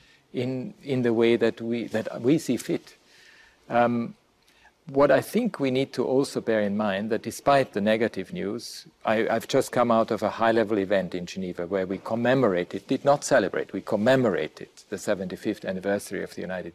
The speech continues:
of the Uni-, Universal Declaration of Human Rights. And I was encouraged by the fact that over one hundred and fifty-five member states pledged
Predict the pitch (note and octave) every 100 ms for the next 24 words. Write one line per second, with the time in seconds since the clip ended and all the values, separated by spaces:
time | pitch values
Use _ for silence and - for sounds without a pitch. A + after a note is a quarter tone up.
0 | _ - - - F#2+ F#2 F#2+ G#2 G2 G2+
1 | G2 F#2+ G#2 F#2 G2 G2 - G2 G2 G2+
2 | B2 G#2 G#2 F2+ - - - - - _
3 | _ B2+ C3 C#3 E3+ F#3+ E3 - C#3 G#2+
4 | G2+ - A2 A#2 - G#2 - - A2 -
5 | - _ _ _ - C3+ C#3+ C#3 C3 C3
6 | D3 D3 A#2 A2 - D#3+ - D#3+ - C3+
7 | B2 - A#2+ A2+ G#2 - G#2+ F2 - -
8 | - _ _ _ _ _ C#3+ C#3+ F#2+ -
9 | -